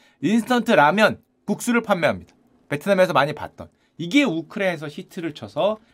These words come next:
베트남 최초의 억만장자로 등극을 하고 이천십 년 네슬레한테 일억 오천만 달러의 국수 회사를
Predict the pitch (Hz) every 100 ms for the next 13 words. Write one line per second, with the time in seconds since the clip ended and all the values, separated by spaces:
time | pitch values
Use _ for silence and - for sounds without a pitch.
0 | _ 117 113 123 92 - 247 247 - 254
1 | 247 240 135 143 185 196 170 139 151 175
2 | 175 190 196 190 _ - 214 240 220 202
3 | 180 202 - 160 180 185 208 123 123 143
4 | 117 92 - 175 202 _ - 170 160 113
5 | - 113 90 92 127 98 85 110 170 -
6 | 151 - 180 151 160 196